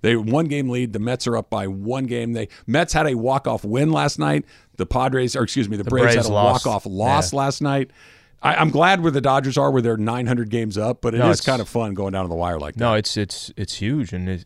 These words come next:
Speaker 2: it's critical for the Dodgers, right? This is, imagine if the Mets, they don't win the division, and they use DeGrom and they use Scherzer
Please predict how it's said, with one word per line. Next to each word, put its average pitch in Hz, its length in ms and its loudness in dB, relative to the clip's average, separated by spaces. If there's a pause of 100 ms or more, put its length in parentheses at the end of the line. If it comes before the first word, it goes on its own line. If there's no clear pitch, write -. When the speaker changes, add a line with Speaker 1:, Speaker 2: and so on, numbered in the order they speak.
Speaker 2:
it's - 200 -8 (120)
critical 120 400 -2
for 123 140 -4
the 117 100 2
Dodgers, 104 720 -4
right? 98 300 0
This 107 200 -2
is, 110 220 -4 (640)
imagine 170 400 4
if 139 160 0
the 107 80 0
Mets, 98 640 -2 (580)
they 113 100 2
don't 117 140 2
win 113 140 2
the 104 60 2
division, 87 580 -4 (580)
and 107 220 0
they 113 100 4
use 113 320 2
DeGrom 104 500 0
and 98 80 -2
they 104 80 0
use 104 220 -2
Scherzer 92 640 -4